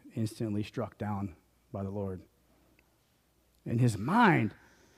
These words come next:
his desires were, were, he thought were good. He didn't want it to hit the ground,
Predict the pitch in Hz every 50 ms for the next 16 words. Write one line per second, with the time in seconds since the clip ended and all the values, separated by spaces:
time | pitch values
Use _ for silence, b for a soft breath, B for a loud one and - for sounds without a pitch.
0 | b b b b b b b 170 151 - 170 160 135 117 151 156 202 220 208 180
1 | 151 139 131 104 123 147 143 139 131 120 B B B B B 135 139 139 131 113
2 | 107 b b b b b b b b b b _ _ _ _ _ _ _ _ _
3 | _ _ - 147 147 - - 180 170 - 160 165 165 143 113 165 196 226 202 139
4 | 110 98 92 98 117 - - 131 131 - 190 196 190 160 170 165 202 170 175 151
5 | 143 175 196 208 196 160 123 110